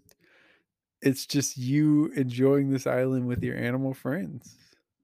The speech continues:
It's just a good time. It's just fun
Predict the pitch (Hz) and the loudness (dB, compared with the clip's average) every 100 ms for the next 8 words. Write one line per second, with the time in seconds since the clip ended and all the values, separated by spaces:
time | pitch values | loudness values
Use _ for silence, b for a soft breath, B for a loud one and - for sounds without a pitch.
0 | _ _ _ - - 123 - - 120 131 | _ _ _ -20 -16 -14 -12 -12 -6 -6
1 | 120 123 120 127 147 180 131 123 - 120 | -2 -2 -2 -4 -4 -6 -10 -12 -14 -16
2 | - 123 123 143 143 147 135 | -6 0 0 0 -4 -6 -8